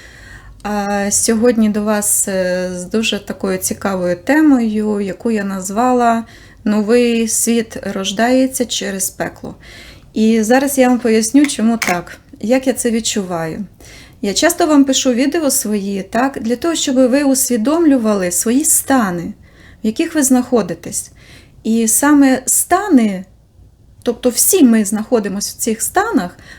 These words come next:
але просто не кожен їх усвідомлює, так? І коли їх починаєш усвідомлювати, то тобі стає простіше адаптуватися під цей простір, де вже панують інші абсолютно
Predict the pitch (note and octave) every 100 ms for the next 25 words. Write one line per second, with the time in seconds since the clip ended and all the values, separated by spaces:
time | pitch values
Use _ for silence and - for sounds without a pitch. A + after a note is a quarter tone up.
0 | - G#3+ A#3+ A#3+ D4 D4 - C#4 C4 C4
1 | E4 D#4 C4+ A#3+ C#4 - B3 - B3 A#3
2 | A#3 F#3 F3 F3 - C4+ G#4 - - -
3 | A3 - B3 E4 - C4+ - B3+ B3 A3+
4 | B3 - C4 A#4 B4+ A#3+ F#3 - G3 -
5 | - C4 D4+ F#4 C#4 C4+ D#4+ - B3+ -
6 | - F4+ - A#3+ B3+ D4 - - - A3
7 | B3+ - C4+ C4+ B3 G#3 - - F#3 -
8 | - _ _ _ - _ - C4 - B3
9 | A#3+ D4 F#4+ F#4+ - G#3+ G3 B3 B3+ G#3+
10 | A#3+ A#3+ A#3+ G#3+ B3+ E4+ A#3 - A#3 C4+
11 | - A#3+ - - G#3 B3 B3+ A3 G#3+